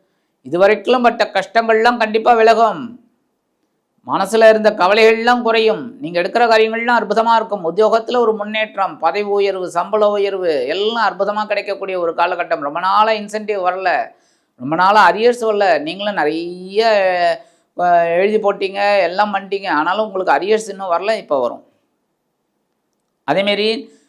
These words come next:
வீடு, மனை, வாகனம் இதெல்லாம் வாங்க போட்ட திட்டம் உங்களுக்கு வெற்றியை கொடுக்கும். நல்ல ஒரு பாக்கியங்களை அனுபவிக்கக்கூடிய ஒரு வாய்ப்பு இந்த காலகட்டத்துல உங்களுக்கு கண்டிப்பா கிடைக்குங்க. இந்த மாதிரி நேரத்துல உங்களுக்கு ஒரு வெளியூர் பிரயாணம் கண்டிப்பா இருக்குங்க. அற்புதமான ஒரு வெளியூர் பிரயாணம்.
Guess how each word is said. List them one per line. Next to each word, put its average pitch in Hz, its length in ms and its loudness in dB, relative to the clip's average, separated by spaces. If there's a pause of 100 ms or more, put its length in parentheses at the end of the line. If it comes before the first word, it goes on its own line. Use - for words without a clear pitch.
(120)
வீடு, 214 360 6
மனை, 196 340 -2
வாகனம் 185 420 0
இதெல்லாம் 185 260 0
வாங்க 180 300 2
போட்ட 170 240 -4
திட்டம் 180 360 -2
உங்களுக்கு 175 300 -2
வெற்றியை 156 380 -2
கொடுக்கும். 127 300 -10
நல்ல 202 520 0
ஒரு 156 220 0
பாக்கியங்களை 196 600 0
அனுபவிக்கக்கூடிய 180 920 -2
ஒரு 143 180 0
வாய்ப்பு 180 400 0
இந்த 160 180 -4
காலகட்டத்துல 160 500 -2
உங்களுக்கு 156 240 -6
கண்டிப்பா 170 400 -6
கிடைக்குங்க. 156 520 -6
இந்த 156 140 -10
மாதிரி 156 220 -8
நேரத்துல 196 540 -2 (320)
உங்களுக்கு 156 300 -2
ஒரு 139 120 0
வெளியூர் 214 360 0
பிரயாணம் 170 400 0
கண்டிப்பா 139 320 -4
இருக்குங்க. 120 280 -12 (560)
அற்புதமான 151 680 -4
ஒரு 135 160 -6
வெளியூர் 190 400 -4
பிரயாணம். 143 520 -4